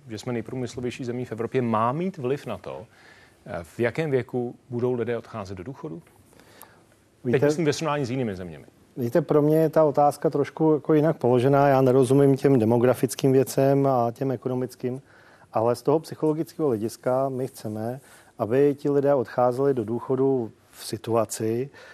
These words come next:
Speaker 2: kdy jsou ještě aktivní, kdy můžou si ten důchod užít, kdy to může nějakým způsobem fungovat. Prodlužuje se lidský věk, tak je logický, že se bude prodlužovat i odchod do důchodu. Já tomu rozumím. Samozřejmě ty individuální rozdíly jsou veliký,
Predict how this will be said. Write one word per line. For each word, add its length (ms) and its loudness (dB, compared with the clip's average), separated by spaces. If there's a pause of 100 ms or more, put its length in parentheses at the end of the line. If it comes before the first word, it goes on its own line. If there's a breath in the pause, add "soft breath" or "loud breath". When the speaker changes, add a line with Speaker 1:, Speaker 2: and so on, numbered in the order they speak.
(120)
Speaker 2:
kdy 100 -2
jsou 220 2
ještě 260 0
aktivní, 480 2
kdy 120 2
můžou 340 2
si 260 2 (100)
ten 140 2
důchod 320 -2
užít, 300 0
kdy 160 -4
to 100 -4
může 240 0
nějakým 320 0
způsobem 420 -6
fungovat. 500 -12
Prodlužuje 540 0
se 180 -4
lidský 360 -4
věk, 340 -2
tak 220 -4
je 60 4
logický, 640 -2 (280 loud breath)
že 140 -4
se 140 -2
bude 180 2
prodlužovat 760 0
i 120 -2
odchod 360 -6
do 200 -8
důchodu. 400 -4
Já 120 -4
tomu 260 -4
rozumím. 420 -8 (440 soft breath)
Samozřejmě 480 0
ty 100 -6
individuální 760 2
rozdíly 600 -4
jsou 200 -2
veliký, 500 -4